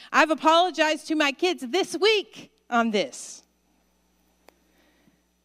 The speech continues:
If I hear my kids negatively talking about anyone else or each other, that grieves my heart because of this. I'm asking myself, have I cultivated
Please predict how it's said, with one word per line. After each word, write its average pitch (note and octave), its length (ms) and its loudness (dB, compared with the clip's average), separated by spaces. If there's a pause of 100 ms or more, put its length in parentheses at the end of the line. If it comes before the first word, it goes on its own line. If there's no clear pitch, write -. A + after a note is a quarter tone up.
(340)
If A#3+ 160 2
I D#4+ 180 8
hear F4+ 200 -2
my D#4+ 200 2
kids D4+ 420 -2
negatively C4 640 -2
talking B3+ 580 2
about G#3+ 640 0 (340)
anyone D#4 460 4
else B3 420 -2
or A#3+ 220 2
each A#3+ 200 -2
other, A3+ 360 0 (420)
that C4 220 2
grieves B3 520 0
my G#3 200 -2
heart A3+ 500 -4 (220)
because A#3+ 360 0
of A#3+ 120 -2
this. - 460 -4 (480)
I'm D#4 220 4
asking D4 520 -2
myself, A#3+ 640 0
have A#3 180 -4
I G3 140 -2
cultivated A#3+ 920 0